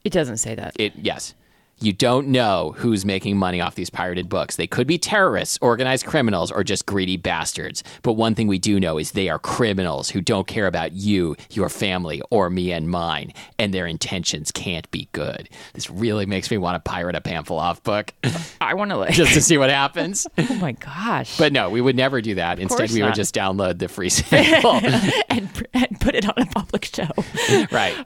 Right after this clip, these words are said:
Speaker 1: Okay.
Speaker 2: So everyone go buy a Pamphilov or two.
Speaker 1: Um, I think Pamphilov could, could also be a form of currency.
Speaker 2: Oh, yeah. Like, that, that'll be three, three
Speaker 1: <laughs>
Speaker 2: Pamphilovs.
Speaker 1: Okay, the next book is The Billionaire's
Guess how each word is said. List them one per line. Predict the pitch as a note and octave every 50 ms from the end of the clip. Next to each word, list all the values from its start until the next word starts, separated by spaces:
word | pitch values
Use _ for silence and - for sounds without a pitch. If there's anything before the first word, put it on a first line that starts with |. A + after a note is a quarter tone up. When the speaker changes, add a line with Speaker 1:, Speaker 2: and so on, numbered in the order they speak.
| - -
Speaker 1:
Okay. | D4+
Speaker 2:
So | - - -
everyone | D3 F3 F#3 G#3+ A3+ G#3+ G#3 F3+
go | F3 D#3
buy | D3+ C3 B2+ C3 C3
a | B2+ A#2+
Pamphilov | - A#2+ G#2+ F2+ F2 - F#2+ F2 E2+ D#2+ D2 -
or | E2+ D2+
two. | - - C2+ C#2 D#2 - - _ _ _ - - - - - _ -
Speaker 1:
Um, | - G3 G3 F#3+ F#3 F3+ F3 E3+ E3+ - _ _ - -
I |
think | C4 G4 A4+ -
Pamphilov | D4+ B3+ B3+ - G3+ E3+ -
could, | - F3+ - E3 - - -
could | F3+
also | D#3 D3+ - E3
be | D3+ C#3+
a |
form | - - D3 C3
of | A#2 -
currency. | - - C#3+ C3+ C3 C#3 - - - - B2 A#2 - _ _ _ - - -
Speaker 2:
Oh, | C#3 F3 A3+ G3+
yeah. | C#3+ C#3 E3+ G3+ C3 G2 F2
Like, | F2 G#2+ G#2+ F2+ - - - _ -
that, | - B2 A#2+ A#2 - -
that'll | G#2+ G2+ G#2+ G2+
be | G2+ F#2+
three, | - - - D#3 E3 F3 F3 D#3+
three | D3+ - - F3+ F3+ F3+ F3
Speaker 1:
<laughs> | E3
Speaker 2:
Pamphilovs. | - D#3+ D3+ C3+ A#2+ - B2 G#2 F#2+ E2+ E2 D#2+ - - - - - _ - - - - - - - - - - - - - -
Speaker 1:
Okay, | A3 - A3+ F#3
the | E3+ F#3
next | G#3+ A3+ - -
book | - G#3 F#3 F3+
is | D#3 -
The | E3+
Billionaire's | D3+ D3 F3 F#3 F#3 G3 G#3 G3+ F#3+ F#3 F3 E3 D#3+ D#3+ E3+ D#3+